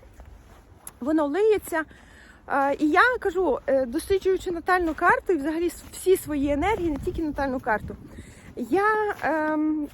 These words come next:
знаю це про себе. Я знаю, що я могла б творити оці невідомі, е, такі незвичні д-, чарівні світи. Я пишу казки, теж казки для дітей написала. І розумієте, для чого,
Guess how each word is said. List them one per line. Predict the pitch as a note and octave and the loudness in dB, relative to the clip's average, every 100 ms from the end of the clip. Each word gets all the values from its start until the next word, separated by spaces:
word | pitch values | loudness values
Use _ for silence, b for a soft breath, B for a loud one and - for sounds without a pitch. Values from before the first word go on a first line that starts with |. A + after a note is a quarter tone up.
| - | -6
знаю | C4 F4+ A4 G4 | 0 4 4 2
це | - D4 | -2 -6
про | - | -6
себе. | D4 D4 G#3 B3+ | -4 -2 0 0
Я | D#4+ | -2
знаю, | E4 G4 F#4 | 0 -2 -2
що | - | -2
я | E4 | 0
могла | D#4 D4 D#4 D#4+ | 0 0 2 0
б | - | -2
творити | - C#4+ E4 F#4 - D#4 | -6 -4 -2 -2 -2 -2
оці | D4 E4+ | -2 -2
невідомі, | D#4 D#4+ D4 C#4 A#3 F#4+ E4+ D4 - B B B | -2 -2 -2 -2 0 0 0 -2 -6 B B B
е, | C#4+ C4+ C4 | -2 0 0
такі | D#4 - D#4 C#4+ C4 | -4 -6 -4 -2 0
незвичні | D#4+ C#4 E4+ F4+ - D4+ D4 D4 | -2 -2 -2 -2 -2 -2 0 -2
д-, | A3 B3 B B B B B - C4+ | -4 -8 B B B B B -6 -2
чарівні | F4+ F4 F4 G4+ | 0 0 2 0
світи. | - E4 F4 F4 F#4 G4+ G#4+ | 0 -2 -2 -2 -2 -2 -4
Я | F#4+ D#4+ | -2 -2
пишу | E4+ E4 F#4 | -2 -4 -4
казки, | E4+ D#4+ - | -4 -8 -6
теж | F#4+ D#4+ | -6 -6
казки | - D4 E4+ | -8 -8 -6
для | C#4 | -6
дітей | C#4 D4 | -6 -6
написала. | C#4+ - C4 A#3+ B B B B B - | -8 -6 -6 -6 B B B B B -2
І | F4 F#4+ | 2 2
розумієте, | D4+ D#4 A4 E5 B4 | 0 0 0 2 0
для | D4+ F4 | 0 -2
чого, | - A4 F#4+ F#4 | 0 0 4 2